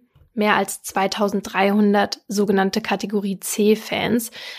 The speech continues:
also gewaltsuchende Fans in den Stadien der ersten und zweiten Bundesliga. Allerdings sind das nicht immer alles Hooligans. Aber damit man mal so ein Gefühl hat über das Ausmaß der Hooligans, also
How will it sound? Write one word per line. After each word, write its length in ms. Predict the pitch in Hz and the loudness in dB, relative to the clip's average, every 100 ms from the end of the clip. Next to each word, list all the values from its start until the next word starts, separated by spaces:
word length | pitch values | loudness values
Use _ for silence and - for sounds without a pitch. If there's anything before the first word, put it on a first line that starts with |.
| - | -4
also 240 | 196 208 | 0 2
gewaltsuchende 800 | 196 190 196 220 220 220 214 208 | 0 4 6 6 4 -2 2 0
Fans 520 | 196 - 196 202 214 - | 0 -2 0 2 2 0
in 100 | 196 | -2
den 120 | 196 | -2
Stadien 840 | - 185 190 190 190 196 196 214 220 | 0 2 2 2 0 0 -2 -4 -2
der 120 | 202 | 0
ersten 260 | 202 - | 0 -2
und 80 | - | -10
zweiten 260 | - - 196 | -8 -6 2
Bundesliga. 600 | 226 240 - 233 226 226 - - - - | 6 6 4 4 4 4 -2 -16 -12 -2
Allerdings 600 | 202 202 220 226 220 - | 2 4 6 6 4 -4
sind 280 | 202 220 214 | -2 0 2
das 360 | 208 208 - - _ - | 0 -2 -8 -14 _ 0
nicht 480 | 208 208 - - _ _ _ _ | 2 2 -2 -12 _ _ _ _
immer 320 | 220 214 196 | 2 4 4
alles 440 | - 196 196 - - | 2 0 -2 -6 -2
Hooligans. 760 | 220 - - - - - - _ _ _ _ _ _ - | 0 0 -6 -10 -12 -14 -16 _ _ _ _ _ _ -2
Aber 180 | 208 220 | 2 6
damit 220 | 214 220 | 6 6
man 200 | 220 214 | 4 4
mal 160 | 208 202 | 4 2
so 100 | 208 | 0
ein 80 | |
Gefühl 720 | 202 208 - - 254 254 254 233 | 0 -2 -4 0 4 6 6 6
hat 240 | 214 - - _ - | 4 0 -18 _ -2
über 580 | 208 208 196 190 185 - | 0 2 2 4 2 -2
das 280 | 202 - - | -8 -8 -2
Ausmaß 560 | 202 220 220 220 196 | 2 2 2 -2 -2
der 160 | - 190 | -4 -2
Hooligans, 420 | 214 208 202 202 | -2 0 0 0
also 320 | - 196 202 | -4 -2 -2